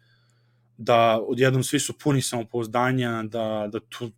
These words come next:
to znaju šta rade na terenu u svakom trenutku. Imaš igrače koji su očigledno sastavljen roster od igrača za play-off, ono, gde ti igrači u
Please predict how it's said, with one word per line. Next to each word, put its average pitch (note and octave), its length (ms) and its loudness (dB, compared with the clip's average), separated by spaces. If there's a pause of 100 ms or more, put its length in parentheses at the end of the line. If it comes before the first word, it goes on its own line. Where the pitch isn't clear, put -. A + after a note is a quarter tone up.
to B2+ 280 -2
znaju C3 320 2
šta - 180 -2
rade B2+ 260 2
na A#2 80 -4
terenu A#2 460 -2
u - 20 -8
svakom A#2 340 -6
trenutku. A2 540 -10 (260)
Imaš C3 300 0
igrače B2 380 2
koji B2 160 -2
su A2+ 320 -4 (460)
očigledno C3 420 4
sastavljen C3+ 460 4
roster C3 300 2
od B2+ 80 -2
igrača B2+ 340 -2
za A#2+ 120 -4
play-off, A#2 380 2
ono, G2 180 -8
gde G2 140 -8
ti - 120 -4
igrači A2+ 360 -4
u A2 180 -8